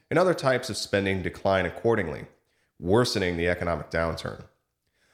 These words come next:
Although deflation and the zero bound on nominal interest rates creates a significant problem for those seeking to borrow,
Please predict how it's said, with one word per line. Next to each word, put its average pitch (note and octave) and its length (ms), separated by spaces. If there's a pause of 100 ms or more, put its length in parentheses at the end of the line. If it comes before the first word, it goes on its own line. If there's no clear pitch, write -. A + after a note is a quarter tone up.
(140)
Although B2 260
deflation E3+ 840
and G2 160
the F2+ 80
zero A2+ 380
bound A2+ 480
on F2+ 220
nominal G2 400
interest A2+ 320
rates E2+ 240
creates F#2 400
a F#2 100
significant A#2 760
problem C3+ 440
for F#2 120
those F#2+ 260
seeking G2+ 320
to E2+ 60
borrow, F2+ 480